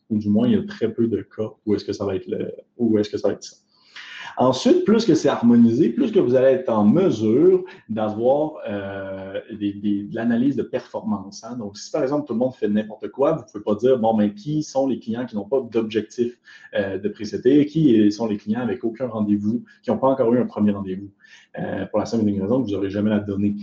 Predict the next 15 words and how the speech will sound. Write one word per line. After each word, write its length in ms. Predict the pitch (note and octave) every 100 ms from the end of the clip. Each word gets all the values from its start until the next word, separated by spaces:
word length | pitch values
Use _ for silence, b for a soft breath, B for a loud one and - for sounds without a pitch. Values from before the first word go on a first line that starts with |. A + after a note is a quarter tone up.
| B -
Donc, 140 | -
ça 120 | G#2
se 100 | G#2
peut 200 | - A#2
que, 400 | A#2 A2 G#2+ G#2+ -
euh, 840 | G2+ F#2+ F#2+ F#2+ F#2+ F#2+ F#2 F#2 F#2
Martine, 640 | G2+ G#2 - - A#2+ A#2
une 140 | G#2+ G#2
de 80 | G2+
vos 240 | G2+ G2+
employées, 640 | G2+ - G2 G#2 C3+ D3 B B A2
n'a 120 | G#2
tout 160 | -
simplement 460 | - G#2 G#2 G#2+ A2
jamais, 600 | - G#2 G#2 G#2+ G#2